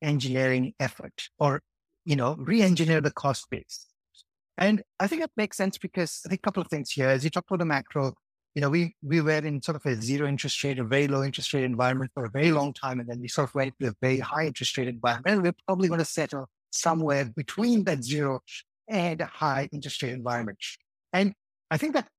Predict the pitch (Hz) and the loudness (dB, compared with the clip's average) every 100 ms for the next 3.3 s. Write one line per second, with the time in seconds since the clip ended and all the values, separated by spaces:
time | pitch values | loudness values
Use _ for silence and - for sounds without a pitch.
0 | _ - 190 139 247 262 190 190 190 160 | _ 0 0 2 4 4 2 0 0 0
1 | 147 139 151 151 147 147 160 139 131 151 | 0 0 0 0 0 0 0 0 0 -6
2 | - - 156 175 143 143 147 156 - 143 | -6 0 2 2 0 0 0 -2 0 0
3 | 135 - | 0 -4